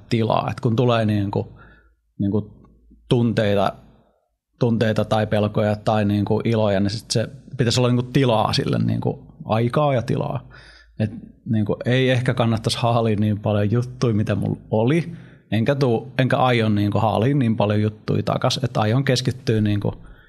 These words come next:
vähempään asioita, mitä aikaisemmin, ja onkin siis jäänyt monesta hallituksessa pois. Ja tota, ää, yksi hyvä niinku keino on, että ois jo valmiiksi semmosia tyyppejä,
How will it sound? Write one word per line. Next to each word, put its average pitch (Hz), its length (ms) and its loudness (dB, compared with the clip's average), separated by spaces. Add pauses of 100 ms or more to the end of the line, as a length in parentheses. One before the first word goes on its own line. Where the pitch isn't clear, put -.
(920)
vähempään 123 720 2 (800)
asioita, 113 600 0 (140)
mitä 107 240 0
aikaisemmin, 107 600 -2
ja 104 140 0
onkin 104 280 0
siis 113 220 0
jäänyt 107 320 0
monesta 113 340 0
hallituksessa 113 640 -2 (120)
pois. 120 280 -4 (720)
Ja 123 80 2
tota, 120 540 0 (380)
ää, 113 500 2 (840)
yksi 135 340 0
hyvä 131 240 4
niinku 110 420 0
keino 110 440 0
on, 110 300 2
että - 260 -4 (140)
ois 120 720 0
jo 117 120 2
valmiiksi 117 640 2
semmosia 107 480 2
tyyppejä, 101 720 0